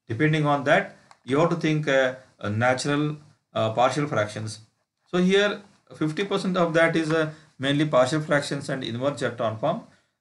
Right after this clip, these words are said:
Given a equation in U n plus two, U n plus one, U n with some conditions U naught, U one. If U naught, U one are not given,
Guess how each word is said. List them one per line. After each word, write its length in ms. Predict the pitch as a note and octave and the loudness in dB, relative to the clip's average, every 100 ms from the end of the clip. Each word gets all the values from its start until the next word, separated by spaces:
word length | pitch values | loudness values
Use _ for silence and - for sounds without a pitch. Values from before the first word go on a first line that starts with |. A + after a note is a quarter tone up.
| _ | _
Given 440 | B2+ E3+ G3+ G3 - | 0 4 2 0 -2
a 120 | C3 | -2
equation 380 | A#2 E3+ F3 E3 | -2 0 0 0
in 100 | D#3 | -2
U 140 | C3 | 2
n 180 | C#3 C#3+ | 2 0
plus 220 | D3 C#3 | -2 -4
two, 320 | - - C#3 B2+ | -4 -6 -4 -2
U 140 | A#2 | -2
n 160 | A#2 A#2+ | -4 -6
plus 220 | A#2+ A2+ | -8 -8
one, 240 | B2 A#2+ G#2+ | -8 -6 -4
U 140 | G#2 | 0
n 240 | A2 G#2 - - _ _ | 0 -2 -8 -18 _ _
with 120 | A#2 | -6
some 260 | A2+ A#2+ A#2+ | -4 -4 -4
conditions 560 | A2+ G#2+ B2+ B2+ A#2 A#2 | -4 -2 -2 -2 -6 -4
U 100 | A2+ | -2
naught, 220 | A#2+ A#2 | -2 -2
U 80 | A2+ | -2
one. 200 | G#2+ C#3 | -2 -2
If 160 | D#3 | 0
U 100 | D#3+ | 2
naught, 200 | E3+ F3+ | 2 4
U 80 | F3 | 4
one 140 | F3 | 4
are 100 | F3 | 4
not 220 | E3+ E3+ D#3+ | 4 2 2
given, 340 | E3+ G#3 | 2 2